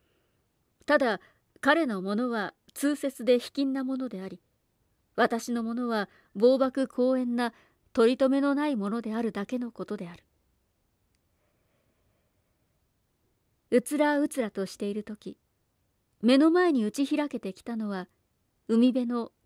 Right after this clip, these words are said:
青々とした砂地の一角であった。上には紺青の空に一輪の金色の丸い月がかかっている。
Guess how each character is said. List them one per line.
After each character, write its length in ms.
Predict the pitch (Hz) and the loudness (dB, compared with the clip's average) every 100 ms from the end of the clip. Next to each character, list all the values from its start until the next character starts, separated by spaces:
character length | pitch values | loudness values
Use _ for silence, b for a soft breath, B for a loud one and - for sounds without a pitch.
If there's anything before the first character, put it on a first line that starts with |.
| - | 0
青 300 | 208 247 277 | 4 4 2
々 180 | 294 247 | -2 -6
と 100 | 190 | -12
し 140 | - | -12
た 120 | 190 | -12
砂 280 | - 214 240 | -4 -4 -4
地 120 | - | -6
の 120 | 220 | -8
一 100 | 214 - | -8 -12
角 220 | - 208 202 | -16 -12 -12
で 80 | |
あ 40 | 196 | -14
っ 60 | - _ | -18 _
た。 80 | _ _ _ _ _ _ _ _ _ _ _ _ _ _ _ _ _ _ _ _ _ _ _ - | _ _ _ _ _ _ _ _ _ _ _ _ _ _ _ _ _ _ _ _ _ _ _ -2
上 240 | 240 262 | 6 6
に 120 | 269 262 | 6 2
は 180 | 220 | 0
紺 300 | 202 247 269 277 | 0 0 2 2
青 140 | 285 | 0
の 120 | 269 269 | -2 -4
空 280 | 285 277 | -6 -4
に 200 | 220 208 - _ _ _ | -4 -6 -8 _ _ _
一 260 | 240 233 269 | -6 -2 -2
輪 240 | 262 220 | -2 -2
の 120 | 202 190 | -6 -4
金 340 | 254 262 262 | 0 0 0
色 180 | 262 247 | -2 -4
の 240 | 247 233 _ - | -6 -8 _ -4
丸 300 | 233 240 285 | -2 0 0
い 100 | 285 | -4
月 260 | - - 269 | -6 -6 -6
が 180 | 226 | -6
か 140 | - 196 | -10 -10
か 100 | 226 | -10
っ 40 | |
て 180 | - 190 | -12 -20
い 60 | |
る。 100 | 180 | -20